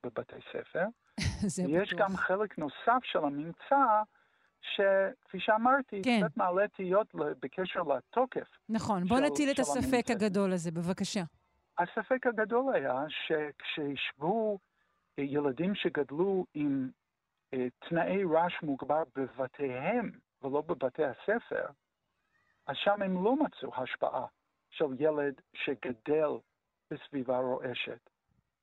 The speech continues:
Speaker 1: רק בהשפעת הרעש והשינויים ברעש בתוך הכיתות, שהם מדדו בצורה די מדויקת.
Speaker 2: מהמם.
Speaker 1: עכשיו, זה אומר שלא כל כך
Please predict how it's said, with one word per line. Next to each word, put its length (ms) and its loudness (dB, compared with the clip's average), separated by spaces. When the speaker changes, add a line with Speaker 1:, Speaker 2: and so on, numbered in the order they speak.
Speaker 1:
רק 320 2
בהשפעת 1120 -2
הרעש 420 2
והשינויים 1500 -2
ברעש 440 4
בתוך 440 0
הכיתות, 560 -4
שהם 280 -6
מדדו 360 -4
בצורה 520 0
די 180 -2
מדויקת. 600 -6
Speaker 2:
מהמם. 520 0
Speaker 1:
עכשיו, 180 0
זה 80 2
אומר 280 4
שלא 920 -2
כל 140 -4
כך 160 -4